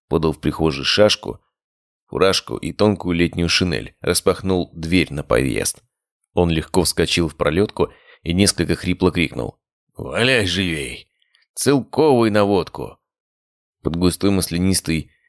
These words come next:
зеленью деревьев мелькал ясный блеск фонарей, запах мокрых тополей был свеж и прян.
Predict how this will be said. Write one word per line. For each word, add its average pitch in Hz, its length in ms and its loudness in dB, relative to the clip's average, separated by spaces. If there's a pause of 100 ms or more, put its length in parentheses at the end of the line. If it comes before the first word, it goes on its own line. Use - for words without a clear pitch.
зеленью 82 600 0
деревьев 82 520 0
мелькал 78 380 -2
ясный 82 440 -2
блеск 78 340 -2
фонарей, 78 580 0
запах - 440 -2
мокрых 78 380 0
тополей 80 480 0
был 71 200 -4
свеж 82 460 0
и - 20 -12
прян. 87 420 0